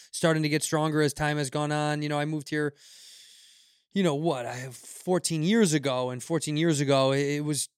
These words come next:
you d-, you never went down there unless you're buying crack, which then you, then I got a couple of good spots. Flower and Six, no. But, um, but yeah, she went downtown to have dinner in one of these, like, hot spot, new areas, parked her car.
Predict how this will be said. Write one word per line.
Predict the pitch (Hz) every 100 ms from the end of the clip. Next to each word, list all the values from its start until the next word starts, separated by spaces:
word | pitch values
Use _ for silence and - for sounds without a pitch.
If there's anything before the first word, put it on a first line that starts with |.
| _ - -
you | 147 147 151
d-, | 151
you | 147
never | 151 180 233 170
went | 135 123
down | 120 117
there | 113
unless | 135 139 151
you're |
buying | 131 135 135 123
crack, | 147 147 - - _ _ _ _ _ _ -
which | 139 131
then | - 151
you, | 147
then | 139 151
I | 147 139
got | 131
a |
couple | 143 131 131
of |
good | 131
spots. | - 143 127 - -
Flower | - 151 143 151
and | 160
Six, | 147 147 -
no. | 139 131 _ _ _ _ _ _
But, | 160 160 151 - _ _ _ _ _ _ _ -
um, | 131 120 113 110 - _ _ _ _ -
but | 170
yeah, | 233 190 127
she | -
went | 143 165 175
downtown | 180 170 156
to |
have | 151 135
dinner | 139 139 135 139 _ -
in | 143 143
one | 143
of | 147
these, | 139 135
like, | 131
hot | - 147 143 135
spot, | - - 131 127
new | 139 135
areas, | 131 127 131 127
parked | - 165 160
her | 165
car. | 147 139 139